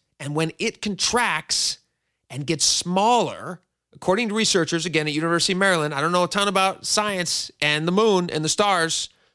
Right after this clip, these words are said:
but as it contracts, the surface becomes more vulnerable, which could then lead to, you guessed it, earthquakes, which could cause landslides, which also could endanger future astronauts, which is kinda crazy.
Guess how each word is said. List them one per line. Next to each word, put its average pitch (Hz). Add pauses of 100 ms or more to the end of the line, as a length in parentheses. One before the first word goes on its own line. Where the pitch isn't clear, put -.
(640)
but 185
as 160
it 156
contracts, 185
the 156
surface -
becomes 160
more 151
vulnerable, 165 (220)
which 156
could 175
then 170
lead 151
to, 180 (800)
you 139
guessed 214
it, - (100)
earthquakes, 170 (260)
which 208
could 175
cause 160
landslides, 143 (360)
which 165
also 226
could 214
endanger 160
future 160
astronauts, 156
which 147
is 160
kinda 208
crazy. 220